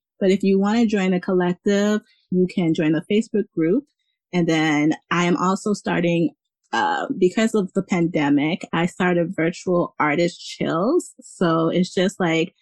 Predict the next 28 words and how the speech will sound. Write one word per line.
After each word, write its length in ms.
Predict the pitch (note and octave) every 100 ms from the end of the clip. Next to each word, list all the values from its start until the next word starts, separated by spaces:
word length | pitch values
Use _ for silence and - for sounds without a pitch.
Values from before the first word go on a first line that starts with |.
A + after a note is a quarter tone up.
| _ _
once 280 | A3 B3+ C4+
a 60 |
month, 300 | B3+ G#3+ G#3 A#3 -
I 160 | E3+
started 720 | F3+ - F3+ F3 F3+ F3+ F#3 F#3+
doing 220 | F3+ E3
these 260 | D#3+ D#3 D#3
Zoom 400 | F3 F3+ F3+ E3+
meetups 360 | D#3+ D#3+ E3 -
with 120 | D#3+ -
artists 460 | D#3 D#3+ D#3 D#3+
to 100 | -
just, 280 | - E3+ F3
like, 280 | F#3 E3+ F3+
connect 500 | - E3 D#3 E3+ -
and 100 | D3+
make 200 | D#3 -
art 200 | - E3 -
together. 580 | F#3 E3 D3 E3+ A3 E4+ F#4 - _ _ _
So 140 | _ F#3
if 180 | G#3+ B3
you're 140 | A#3
interested 320 | F#3+ G3+ F#3+
in 200 | E3 D3+
that, 380 | G#3 C#4 C4+ C4+ - _
you 160 | F#3+ F3+
can 160 | F3
also 720 | - F3 F#3+ - F3+ F3 E3